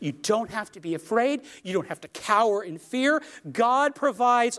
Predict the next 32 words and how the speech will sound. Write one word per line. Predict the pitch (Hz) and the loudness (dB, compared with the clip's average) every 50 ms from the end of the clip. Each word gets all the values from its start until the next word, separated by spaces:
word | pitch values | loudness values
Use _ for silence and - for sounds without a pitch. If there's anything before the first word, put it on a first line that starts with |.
| - - | -8 -2
all | 247 254 269 285 302 311 311 285 | 0 2 4 4 4 2 0 -2
we | 302 302 277 | -4 -6 -6
need | 262 233 226 233 233 - - - - | -4 -4 -4 -4 -6 -8 -10 -14 -8
to | - - 240 | -4 -2 -2
live | 214 190 190 214 285 302 311 311 311 302 - - - _ _ - | -2 -2 -2 0 2 2 4 2 2 0 -2 -6 -14 _ _ 0
out | 254 269 277 277 285 247 - - | 2 2 4 2 0 -2 -4 -14
this | 156 160 185 240 269 277 - - - | -10 -4 0 0 0 0 0 -4 -6
battle | 170 143 127 - - 226 220 220 226 226 220 220 220 - - - | -8 -12 -10 -4 -4 0 0 2 2 2 2 0 -2 -6 -16 -12
until | - - - - 170 - - | -10 -8 -6 -4 -6 -6 -6
either | 196 170 165 - 165 143 - - | -10 -12 -12 -12 -14 -14 -16 -12
he | - - 262 302 | -4 -2 -2 -2
comes | 277 - - 285 277 269 | -2 -2 -4 -4 -4 -2
back | 277 220 240 226 220 220 220 - - - - | -2 -2 0 0 0 -2 -2 -6 -16 -12 -6
or | - 165 | -2 -2
he | 151 | -2
calls | 147 - - - 214 233 247 240 - | -2 -4 -6 -2 0 0 0 0 -2
me | 269 226 | -8 -8
home, | 151 202 175 170 175 170 156 - - _ | -4 -2 -2 0 0 -2 -4 -8 -14 _
whichever | - 139 - 156 156 143 143 | -10 -6 -2 -2 -2 -2 -2
calls | 139 - - 131 120 107 - - | -6 -8 -10 -10 -10 -10 -12 -16
first. | - - - 113 - - - - - _ _ _ _ _ _ - - - - - | -18 -20 -20 -20 -20 -20 -20 -20 -20 _ _ _ _ _ _ -20 -20 -20 -20 -6
From | - - 240 247 | 0 0 2 4
our | 277 277 269 | 4 2 2
text, | 269 - - 254 247 - - - - - | 0 -4 -6 -4 -4 -4 -6 -8 -8 -4
I | 196 190 | -4 -4
want | 185 185 202 226 254 269 262 269 - | -4 -4 -4 -4 -2 -2 -4 -4 -4
you | 254 240 233 226 | -4 -2 -2 -2
to | 233 - 233 | -4 -6 -4
see | - - - - - 247 226 190 135 - | -2 0 2 2 2 0 0 0 -2 -4
four | - - - - - - - - - - 294 285 285 294 294 294 294 294 - _ _ _ _ 135 135 - | -6 -14 -18 -20 -20 -20 -18 -8 0 2 4 4 4 4 4 2 0 -2 -4 _ _ _ _ -18 -8 -2
battle | - 269 262 262 262 254 254 277 254 | -2 0 0 0 -2 -2 -2 -4 -4
tactics | 262 - - - - 240 202 - _ - - 202 _ - - - - - - | -6 -12 -12 -6 -6 -6 -6 -8 _ -16 -20 -12 _ 0 0 2 2 0 -4